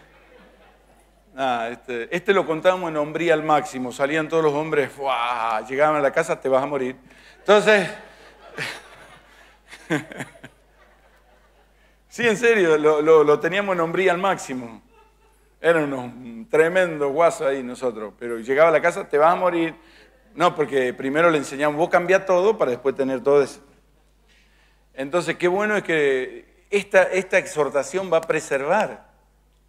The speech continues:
esa, esa genética, ese A D N, esa vida. Porque, hermano, usted, a lo mejor hay hermano dice, "No, pero yo a mi hijo le voy a regalar la Biblia".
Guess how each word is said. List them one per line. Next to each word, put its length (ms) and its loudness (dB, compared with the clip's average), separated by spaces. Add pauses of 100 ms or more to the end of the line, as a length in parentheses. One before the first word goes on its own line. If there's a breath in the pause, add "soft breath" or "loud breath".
(200)
esa, 460 0
esa 200 -12
genética, 720 -8
ese 240 -6
A 60 0
D 120 -2
N, 260 -6
esa 220 -8
vida. 360 -6 (540 soft breath)
Porque, 240 0
hermano, 320 -4
usted, 320 -4 (220 soft breath)
a 60 -8
lo 80 -4
mejor 260 -4
hay 140 -4
hermano 340 -8
dice, 160 -16 (200 soft breath)
"No, 400 4
pero 180 0
yo 120 2
a 40 4
mi 120 -6
hijo 240 -6
le 80 0
voy 100 -2
a 40 2
regalar 380 0
la 160 -2
Biblia". 540 -4